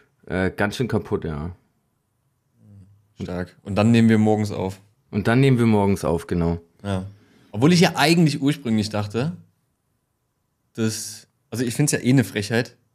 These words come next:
Speaker 2: dass wir vorher aufnehmen, weil ich dachte ja eigentlich, es gibt so eine Geburtstagsfolge für mich, wo ich mich um gar nichts kümmern muss,
Speaker 1: Mhm.
Speaker 2: weißt du?
Speaker 1: Nee, den
Speaker 2: Wo ich so
Speaker 1: Geburtstag-
Speaker 2: live, so, so live Kuchen bekomme und dann kommen irgendwie ganz viele Gäste und, also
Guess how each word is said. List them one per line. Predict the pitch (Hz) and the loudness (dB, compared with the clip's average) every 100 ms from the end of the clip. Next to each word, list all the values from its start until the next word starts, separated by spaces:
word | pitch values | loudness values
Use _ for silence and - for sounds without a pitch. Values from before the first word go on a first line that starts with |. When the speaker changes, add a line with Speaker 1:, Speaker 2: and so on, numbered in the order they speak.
| _ _ _ | _ _ _
Speaker 2:
dass | 107 113 | -12 -10
wir | |
vorher | - 135 127 | -4 0 0
aufnehmen, | 170 101 107 110 | 0 -2 -2 0
weil | 101 | -2
ich | |
dachte | 104 120 107 | -2 -6 -2
ja | |
eigentlich, | 85 104 110 | -2 -2 -4
es | |
gibt | 104 113 | -8 -10
so | 117 | -4
eine | 110 | -2
Geburtstagsfolge | 104 123 - 104 - 98 95 | -2 -2 -4 -8 -6 -6 -6
für | 95 | -6
mich, | 101 113 113 | -6 -6 -4
wo | |
ich | 107 | -4
mich | 117 | -4
um | 117 107 - | -4 -6 -6
gar | 113 123 | 2 2
nichts | 104 98 - | 2 -2 -10
kümmern | 98 95 | -8 -4
muss, | 95 110 151 - | -2 -4 -6 -4
Speaker 1:
Mhm. | 101 95 | -2 0
Speaker 2:
weißt | 98 | 0
du? | 127 165 - _ | -2 -4 -10 _
Speaker 1:
Nee, | 95 92 | -2 0
den | 95 95 | 0 0
Speaker 2:
Wo | |
ich | 98 | 0
so | 104 | 2
Speaker 1:
Geburtstag- | 104 104 | 4 6
Speaker 2:
live, | 120 123 - - | 6 2 -4 -16
so, | - 113 - _ _ _ _ _ _ _ _ _ _ _ _ _ | -8 -8 -8 _ _ _ _ _ _ _ _ _ _ _ _ _
so | - 110 | -8 0
live | 107 107 123 - | 4 6 4 2
Kuchen | 147 143 131 | 0 2 2
bekomme | 123 117 131 127 120 120 123 120 | 0 2 2 4 4 4 4 2
und | 71 110 107 101 | 0 0 0 -2
dann | 110 107 104 101 | -2 0 0 -2
kommen | 107 90 | -4 -4
irgendwie | 101 101 101 | -2 0 0
ganz | 101 98 | -2 -2
viele | 110 107 | -2 2
Gäste | 123 127 - 123 120 120 113 | 2 2 0 2 6 4 4
und, | 107 107 107 - | 0 0 -2 -2
also | 107 110 | -2 0